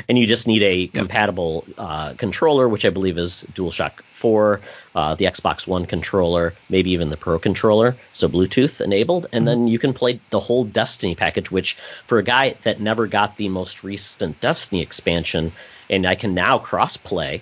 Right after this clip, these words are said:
Speaker 1: or my
Speaker 2: Mm-hmm.
Speaker 1: character import, whatever, over. So I can now play that most recent Destiny, uh, port for free for two months.
Speaker 2: Yeah, very cool.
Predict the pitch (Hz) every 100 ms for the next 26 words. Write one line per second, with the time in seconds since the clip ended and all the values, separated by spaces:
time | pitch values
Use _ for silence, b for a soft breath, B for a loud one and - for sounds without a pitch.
0 | _ 85 85 _ _ 113 101 82 135 156
1 | 143 107 104 87 - 139 107 101 117 135
2 | 101 143 92 B B - 113 - 120 92
3 | - 120 110 104 _ _ 107 98 117 110
4 | 113 113 101 127 - 107 - - 101 90
5 | - - - - 123 - 117 143 170 -
6 | 113 139 147 202 - - - _ _ _
7 | _ _ _ - - 175 156 131 208 -
8 | 151